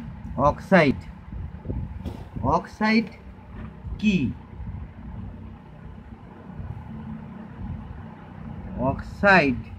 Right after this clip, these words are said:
অক্সিজেনের সঙ্গে কোনো মৌল বা মূলক বিক্রিয়া করে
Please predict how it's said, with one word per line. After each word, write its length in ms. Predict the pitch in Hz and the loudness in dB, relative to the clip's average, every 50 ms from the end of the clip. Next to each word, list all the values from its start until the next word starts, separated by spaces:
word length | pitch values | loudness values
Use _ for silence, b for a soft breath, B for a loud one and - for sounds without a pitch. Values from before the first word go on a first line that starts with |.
| - - - - - - - - - - - - - - - - - - - - - - - - - - - - - - - - - | -14 -14 -14 -14 -14 -16 -16 -16 -16 -14 -14 -14 -14 -16 -16 -16 -16 -16 -14 -14 -14 -14 -14 -14 -16 -18 -18 -18 -12 -6 -2 -2 -2
অক্সিজেনের 580 | - - - - 180 180 202 208 220 226 220 - | -2 -4 -6 -2 0 2 6 8 8 8 8 8
সঙ্গে 360 | 226 226 214 202 185 139 127 131 143 - - - - - - - - - - - - - - - - - - - | 8 8 8 8 6 6 6 4 4 0 -4 -12 -18 -18 -18 -18 -18 -18 -18 -20 -20 -20 -18 -18 -18 -16 -10 -4
কোনো 240 | 160 170 175 185 202 202 190 175 | 0 2 4 4 6 4 4 4
মৌল 280 | 160 160 165 175 175 190 196 202 202 202 180 | 4 4 4 6 6 8 8 8 8 8 8
বা 100 | 190 185 185 175 160 | 6 6 6 4 4
মূলক 440 | 156 151 160 175 165 143 117 - - - - - - - - - - - - - - - - - - - - 117 113 | 2 2 6 6 8 8 8 6 4 0 -2 -2 -2 -4 -6 -10 -14 -16 -14 -14 -14 -14 -14 -14 -12 -10 -8 -6 -4
বিক্রিয়া 480 | 139 151 - - - - 175 170 170 165 | -4 -4 -4 -4 0 4 6 6 6 6
করে 300 | - 190 196 170 143 | 4 4 6 6 6